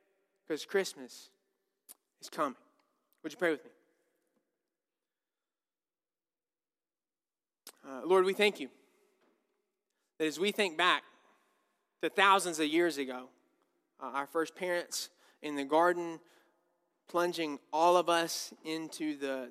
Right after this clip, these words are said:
the depravity of sin, earning us death. We thank you that in the middle of the punishment, you, you published a promise for us.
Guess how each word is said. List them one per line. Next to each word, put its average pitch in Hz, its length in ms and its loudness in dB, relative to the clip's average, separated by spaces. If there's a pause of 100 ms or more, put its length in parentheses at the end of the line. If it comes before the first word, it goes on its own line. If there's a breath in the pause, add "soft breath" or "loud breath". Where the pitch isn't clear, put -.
the 139 80 -12
depravity 160 640 -2
of 123 100 -10
sin, 208 560 -4 (1120)
earning 190 340 2
us 143 180 -4 (140)
death. 214 320 4 (2500)
We 160 100 -4
thank 185 160 -2
you 180 80 -2
that 156 180 -8
in 185 120 -2
the 170 80 0
middle 190 340 2
of 202 100 4
the 180 100 2
punishment, 160 600 -6
you, 165 460 -4 (1900)
you 151 160 -20
published 165 300 -4
a 160 40 -10
promise 165 340 -6
for 170 220 -8
us. - 120 -20